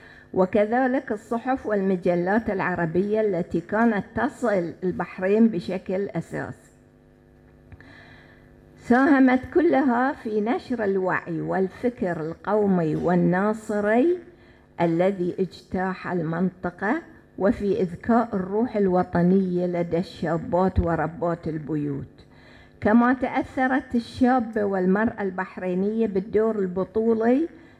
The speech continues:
الذي خاضته المناضلة الجزائرية جميلة بوحيرد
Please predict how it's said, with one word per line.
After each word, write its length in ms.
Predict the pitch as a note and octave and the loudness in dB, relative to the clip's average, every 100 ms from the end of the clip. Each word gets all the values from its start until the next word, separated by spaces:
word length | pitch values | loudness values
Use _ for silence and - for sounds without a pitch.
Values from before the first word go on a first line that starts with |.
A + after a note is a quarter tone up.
| _ - | _ -2
الذي 560 | F3+ F3+ G#3+ G#3 G#3+ | 0 2 0 0 -2
خاضته 800 | A#3 - F#3+ F#3 F3+ A3 - A3+ | -4 -4 -2 -2 -2 -6 -4 -4
المناضلة 760 | G3 F#3 F3+ F#3+ G#3 G3+ F#3 E3+ | 0 2 2 2 2 -2 -4 -4
الجزائرية 1000 | E3+ E3+ F#3 F#3+ F#3 F3+ F#3+ G3 G3+ G3 | -6 -6 -6 -4 -6 -6 -6 -6 -6 -6
جميلة 560 | F#3+ F3 F3 G3+ G3+ F#3+ | -4 -2 0 0 0 -2
بوحيرد 760 | E3 E3+ F3 F3+ G#3+ G#3+ C4 | -4 -6 -4 -2 0 2 0